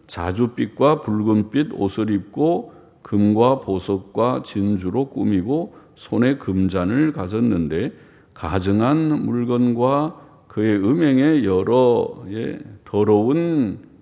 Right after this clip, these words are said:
것들이 가득하더라. 그 이마에 이름이 기록되었으니 비밀이라, 큰 바벨론이라, 땅의 음녀들의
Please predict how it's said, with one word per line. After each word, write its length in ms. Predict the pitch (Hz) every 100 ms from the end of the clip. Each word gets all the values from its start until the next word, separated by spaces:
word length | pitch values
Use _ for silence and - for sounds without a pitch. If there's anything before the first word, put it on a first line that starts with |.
| -
것들이 800 | 120 - 87 85 90 131 156 -
가득하더라. 1160 | - - - 127 - 117 117 107 107 98 80 80 - - _ _ _ _ _ _ _
그 300 | - 127 147
이마에 800 | 123 170 151 110 95 101 92 85 - - _ -
이름이 480 | 110 123 123 123 120
기록되었으니 1080 | 117 104 101 101 104 95 87 85 117 147 - - - _
비밀이라, 1000 | - 98 95 104 143 170 131 80 80 76 - _ _
큰 440 | - - 170 160
바벨론이라, 880 | - 80 185 160 160 98 82 82 78 - _ _ -
땅의 640 | 104 120 135 156 170 170 - - - -
음녀들의 1120 | - 170 185 180 143 143 139 98 101 101 117